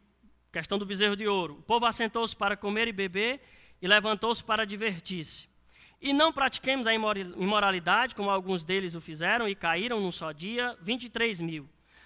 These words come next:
Não ponhamos o Senhor à prova, como alguns deles já fizeram, e pereceram pelas mordeduras das serpentes." Aqui, Paulo está falando do dia em que o povo de Israel chamou o pão, o maná, de pão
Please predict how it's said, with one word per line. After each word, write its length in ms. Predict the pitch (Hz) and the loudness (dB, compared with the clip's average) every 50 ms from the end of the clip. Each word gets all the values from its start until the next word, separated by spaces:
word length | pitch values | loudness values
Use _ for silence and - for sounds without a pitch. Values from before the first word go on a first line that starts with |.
| - - | -6 0
Não 160 | 349 370 359 | 0 0 2
ponhamos 480 | - 320 294 277 269 269 269 262 220 | 2 4 4 4 4 4 2 0 -2
o 80 | 240 233 | -4 -4
Senhor 260 | - 240 233 226 214 | -2 -2 0 2 2
à 100 | 202 190 | 2 2
prova, 560 | 180 - 220 220 226 240 262 277 269 240 240 | 0 -2 -4 -2 0 0 2 2 0 0 -2
como 200 | 226 - 214 208 | -4 -2 -2 0
alguns 320 | 202 202 196 202 208 185 165 | 0 0 0 0 -2 -2 -2
deles 240 | 175 196 202 190 170 | -2 -2 -2 -2 0
já 160 | 180 180 170 | -2 -2 -2
fizeram, 640 | - 175 156 170 190 220 240 254 247 254 254 247 - - - - - - - | -4 -6 -4 -2 0 0 2 0 0 -2 -4 -6 -12 -20 -20 -20 -20 -14 -6
e 140 | - 240 262 | -4 -2 -2
pereceram 840 | 233 - _ - 240 254 277 269 262 220 - - - 233 254 254 247 | -4 -6 _ 0 0 2 2 2 0 0 -2 -2 -2 0 2 2 0
pelas 300 | 233 233 220 214 214 190 | 0 2 2 2 2 2
mordeduras 640 | 208 220 226 208 202 214 208 185 208 220 214 208 185 | 0 -2 -2 -2 -2 -2 -4 -4 -4 -4 -4 -2 -2
das 180 | 202 202 202 | -2 -2 -2
serpentes." 640 | - - 202 175 170 - - 175 165 156 - - - - - | -2 -4 -6 -6 -6 -4 -2 -2 -2 -4 -6 -10 -16 -18 -20
Aqui, 360 | - - 202 226 247 262 - _ - - - - _ _ | -10 -6 -4 -4 -4 -4 -8 _ -20 -20 -20 -20 _ _
Paulo 200 | - 185 190 202 | -4 -2 -2 -2
está 240 | 190 - - 196 190 | 0 2 2 2 2
falando 500 | - 202 190 185 185 196 220 226 240 - - _ _ _ _ _ _ _ _ _ _ _ _ _ _ _ _ - | 2 0 0 2 2 2 2 0 -2 -8 -18 _ _ _ _ _ _ _ _ _ _ _ _ _ _ _ _ -10
do 180 | 160 190 208 | -8 -8 -8
dia 400 | 175 151 185 226 247 226 180 147 - - - - - | -4 -2 -2 0 0 0 -2 -2 -6 -12 -20 -12 -4
em 120 | - 190 202 | -2 -2 -2
que 160 | - 226 240 | 0 -2 -4
o 120 | 233 208 | -4 -6
povo 500 | 180 - - 220 233 254 269 247 226 226 | -8 -10 -6 -4 -2 -2 -2 -2 -4 -8
de 140 | 208 196 226 | -10 -8 -10
Israel 680 | 240 233 190 180 170 185 226 226 208 208 202 196 190 175 | -8 -8 -10 -8 -6 -4 0 2 4 4 4 4 2 0
chamou 420 | - - 202 208 202 208 208 214 | -2 -2 -2 0 2 2 0 0
o 60 | 208 | -2
pão, 540 | - - - - 202 202 208 208 214 226 226 - | -4 -6 -2 2 2 2 4 2 0 -2 -4 -4
o 60 | 202 | -2
maná, 460 | 196 202 208 202 196 190 190 202 220 | 0 2 2 2 2 2 2 2 0
de 140 | 214 185 202 | 0 -4 -8
pão 520 | 180 - _ - 226 247 269 285 294 277 | -10 -8 _ 4 4 4 4 4 0 -2